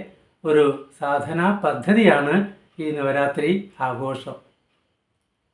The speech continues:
ശരത്കാലത്തിലെ ആദ്യത്തെ ഒൻപത് ദിവസമാണ് നാം നവരാത്രിയായി ആഘോഷിക്കുന്നത്. കന്നിമാസത്തിലെ അമാവാസി കഴിഞ്ഞ് പ്രഥമ മുതൽ നവമി വരെയുള്ള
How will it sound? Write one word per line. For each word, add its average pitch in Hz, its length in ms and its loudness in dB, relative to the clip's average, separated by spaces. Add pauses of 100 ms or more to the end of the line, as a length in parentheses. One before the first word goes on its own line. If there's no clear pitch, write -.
(1000)
ശരത്കാലത്തിലെ 156 840 2 (540)
ആദ്യത്തെ 151 600 2 (320)
ഒൻപത് 170 480 2
ദിവസമാണ് 147 580 2 (540)
നാം 143 160 -2 (320)
നവരാത്രിയായി 147 880 0 (440)
ആഘോഷിക്കുന്നത്. 135 840 -6 (1120)
കന്നിമാസത്തിലെ 143 840 -2 (540)
അമാവാസി 143 640 0
കഴിഞ്ഞ് 139 340 -2 (480)
പ്രഥമ 151 320 -2 (160)
മുതൽ 143 220 0 (640)
നവമി 170 500 4
വരെയുള്ള 143 420 4